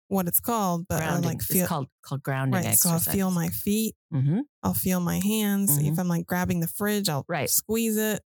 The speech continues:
Speaker 2: Right.
Speaker 1: And that helps me.
Speaker 2: Right. Grounding exercises, right. Some people, uh, have something that they can smell,
Speaker 1: Hmm.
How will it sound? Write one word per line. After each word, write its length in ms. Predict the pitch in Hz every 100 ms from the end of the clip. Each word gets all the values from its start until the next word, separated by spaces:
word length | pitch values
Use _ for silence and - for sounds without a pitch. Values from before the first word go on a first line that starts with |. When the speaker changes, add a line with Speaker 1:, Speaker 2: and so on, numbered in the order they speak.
| -
Speaker 2:
Right. 180 | 127 - _ _ _ _ -
Speaker 1:
And 120 | 185
that 140 | 180 170
helps 280 | 175 - -
me. 200 | 107 95 -
Speaker 2:
Right. 140 | 135 - _ _ _ _ -
Grounding 420 | 147 147 156 143
exercises, 720 | 139 - 139 110 101 73 -
right. 180 | 92 - - _ _ _ _ _ -
Some 260 | - 214
people, 600 | 202 220 208 196 175 160 -
uh, 240 | 131 120 - -
have 240 | 143 139
something 560 | - 147 143 147 135 143
that 180 | 139 -
they 120 | 143
can 160 | 131 127
smell, 480 | - - 139 151 233 _ -
Speaker 1:
Hmm. 220 | 202 180